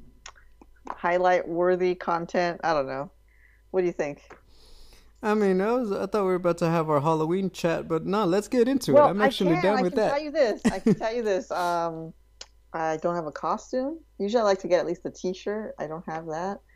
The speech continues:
Speaker 1: Um, my, my, my son, we're actually gonna do, like, legit trick-or-treating tomorrow.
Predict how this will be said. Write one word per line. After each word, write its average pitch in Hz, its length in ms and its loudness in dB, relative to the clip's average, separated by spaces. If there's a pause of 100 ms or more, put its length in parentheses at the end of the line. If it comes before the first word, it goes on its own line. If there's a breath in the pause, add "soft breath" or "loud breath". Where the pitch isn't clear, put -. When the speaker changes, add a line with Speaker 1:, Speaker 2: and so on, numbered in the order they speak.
(500 soft breath)
Speaker 1:
Um, 147 600 -4
my, 151 260 -2
my, 160 420 0
my 165 200 -2
son, 202 480 2
we're 196 140 8
actually 180 400 2
gonna 196 180 2
do, 185 160 4
like, 175 260 2
legit 165 380 -2
trick-or-treating 202 640 0
tomorrow. 196 760 0